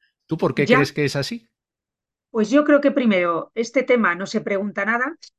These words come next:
Speaker 2: ¿no? La gente, eh, no pregunta por la vida sexual de los pacientes, ni por su orien-, su, sus aficiones o su,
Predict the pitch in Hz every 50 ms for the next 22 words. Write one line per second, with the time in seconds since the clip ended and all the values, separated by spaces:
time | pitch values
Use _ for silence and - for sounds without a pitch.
0 | _ _ _ - 175 190 262 339 311 214 165 - - 185 180 - 202 196 196 208
1 | - 202 202 185 180 185 202 208 - 247 220 196 185 160 180 175 - 185 175 175
2 | 175 175 185 180 180 - - 180 147 - - 185 180 180 180 170 170 165 - -
3 | 160 147 143 - 202 220 233 226 214 214 208 202 202 208 202 190 196 190 156 147
4 | 185 175 170 - - 185 175 175 170 170 170 170 170 170 170 175 208 294 - _
5 | _ _ _ - - 233 220 226 - - 233 208 202 - - - 196 - - 190
6 | 143 - 214 240 254 254 240 226 226 226 226 233 226 - 220 208 196 196 190 180
7 | - - 202 185 185 185 180 160